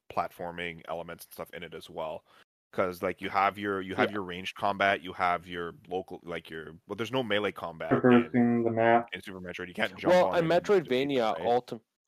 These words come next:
Speaker 2: ultimately, a Metroidvania is kind of a platformer. It's just a platformer within a, a sandbox,
Speaker 3: In
Speaker 2: a
Speaker 3: a small
Speaker 2: sandbox kind
Speaker 3: space.
Speaker 2: of world.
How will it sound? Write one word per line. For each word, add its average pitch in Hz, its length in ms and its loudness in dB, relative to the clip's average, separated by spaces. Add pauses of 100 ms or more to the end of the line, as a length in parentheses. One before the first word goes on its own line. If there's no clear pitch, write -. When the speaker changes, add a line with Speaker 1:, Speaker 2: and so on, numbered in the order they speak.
(600)
Speaker 2:
ultimately, 151 520 2
a 110 40 4
Metroidvania 104 920 0
is 135 260 -2
kind 95 280 -4
of 90 80 -8
a 87 60 -4
platformer. 87 760 -6
It's - 160 -16
just - 240 -6
a 92 60 -6
platformer 92 760 -4
within 87 560 -10 (100)
a, 82 260 -14 (440)
a 87 140 -2
sandbox, 85 640 -4
Speaker 3:
In 131 160 4
Speaker 2:
a 120 40 6
Speaker 3:
a 117 40 6
small 113 100 4
Speaker 2:
sandbox 113 480 6
kind 113 140 4
Speaker 3:
space. 87 80 -6
Speaker 2:
of 85 60 -14
world. 90 320 -12